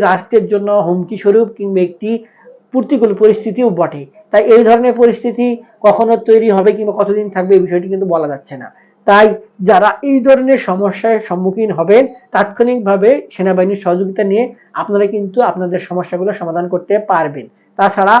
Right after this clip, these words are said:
বেশি কিছু সমস্যা সমাধান করার আশা না করাই ভালো। আশা করি আপনারা বিষয়টি বুঝতে পেরেছেন। তারপরেও যদি আপনাদের আরো কোনো সন্দেহ থাকে কিংবা আপনার যে সমস্যাটি সেটি সমাধান হবে কিনা কিংবা আপনি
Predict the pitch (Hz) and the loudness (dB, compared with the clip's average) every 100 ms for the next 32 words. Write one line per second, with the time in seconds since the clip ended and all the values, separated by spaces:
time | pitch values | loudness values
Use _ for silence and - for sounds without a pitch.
0 | - _ _ - 190 214 269 247 202 247 | 0 _ _ 0 2 4 2 -2 -6 -6
1 | - 185 185 - 190 180 185 175 180 180 | -4 -4 -4 -2 -2 0 -2 -2 -2 -2
2 | 180 185 202 160 147 220 - _ _ 185 | 0 0 -2 -6 0 0 -2 _ _ -4
3 | 175 170 160 170 131 117 98 _ _ - | -2 -4 -6 -6 -8 -12 -14 _ _ -6
4 | 175 254 240 262 220 220 208 190 196 190 | -2 2 4 4 2 0 0 0 0 0
5 | 175 190 214 220 214 226 254 - _ - | 0 -2 -2 -2 -2 -2 -4 -6 _ -2
6 | 214 233 247 247 247 240 233 226 196 226 | 0 2 4 4 4 2 2 0 0 -4
7 | 208 156 185 220 220 214 - 175 185 226 | -2 0 0 0 0 -4 -6 -6 0 0
8 | 226 202 220 220 214 175 208 - _ - | -2 -8 -6 -6 -4 -2 -2 -4 _ -4
9 | 190 220 233 220 233 - 196 220 214 214 | 0 2 2 2 -2 -2 -6 -4 -4 -6
10 | - 190 208 196 185 190 185 151 208 214 | -4 -4 -6 -6 -4 -2 -2 -2 -2 0
11 | 196 190 190 _ _ 214 208 180 196 | -2 -2 -6 _ _ 0 2 2 0